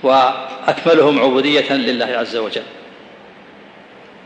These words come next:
وبين المؤلف رحمه الله أن اتباع الشريعة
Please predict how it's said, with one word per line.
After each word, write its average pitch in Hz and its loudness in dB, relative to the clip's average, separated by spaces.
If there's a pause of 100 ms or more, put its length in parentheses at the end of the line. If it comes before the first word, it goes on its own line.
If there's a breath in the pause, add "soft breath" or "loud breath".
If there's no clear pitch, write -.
(2750)
وبين 156 4
المؤلف 139 0
رحمه 127 -2
الله 135 2
أن 147 0
اتباع 147 0
الشريعة 123 0